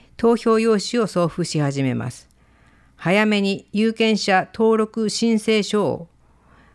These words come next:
アールイージーアイエスティーアールティーオーブイオーティーイードットシーエードットジーオーブイ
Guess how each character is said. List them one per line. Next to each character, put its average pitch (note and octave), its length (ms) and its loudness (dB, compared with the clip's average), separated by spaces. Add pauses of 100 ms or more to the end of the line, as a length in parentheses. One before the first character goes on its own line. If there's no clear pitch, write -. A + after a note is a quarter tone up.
(140)
ア A3 220 2
ー F#3+ 80 0
ル C#3 240 -6 (100)
イ F#3+ 420 -2
ー - 0 - (240)
ジ F3+ 560 -4 (220)
ー F3+ 40 -4
ア G#3+ 140 0
イ C#3+ 260 -4 (200)
エ A3 120 2
ス D3 300 -6
テ F3 160 -14
ィ G3 540 -4 (100)
ー G3 520 -4 (120)
ア G#3 320 2
ー D3+ 80 0
ル B2+ 300 -12
テ - 60 -10
ィ G3 440 -2
ー - 40 -20 (140)
オ F#3 520 0
ー - 100 -20
ブ A3+ 180 -2
イ D3 300 -4 (160)
オ G3+ 400 2
ー - 60 -18 (140)
テ - 80 -14
ィ F#3+ 380 -2
ー - 60 -20 (120)
イ G#3+ 360 -4
ー - 20 -16
ド E3 140 -2
ッ - 20 -4
ト F3+ 320 -6
シ A#3 420 -2
ー A3 80 2
エ - 40 -2
ー - 20 -4
ド D#3 120 -2
ッ D3+ 40 -4
ト - 360 -4 (380)
ジ A3 240 -2
ー A3 100 2
オ G#3+ 100 4
ー - 20 -2
ブ F#3+ 180 0
イ - 220 -4